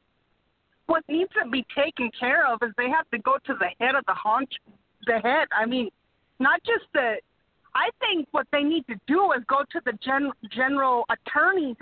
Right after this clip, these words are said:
office. We all need to get together and petition for parents who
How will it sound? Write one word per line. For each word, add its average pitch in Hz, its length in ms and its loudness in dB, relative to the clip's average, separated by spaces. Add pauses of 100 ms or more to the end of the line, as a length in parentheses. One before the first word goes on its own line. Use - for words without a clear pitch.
(100)
office. 233 400 0 (380)
We 320 240 4
all 330 160 4
need 294 220 -4
to 285 80 -8
get 277 240 -6
together 247 640 2 (300)
and 269 280 -2 (140)
petition 269 840 -2 (440)
for 302 220 4 (100)
parents 311 500 2
who 302 200 2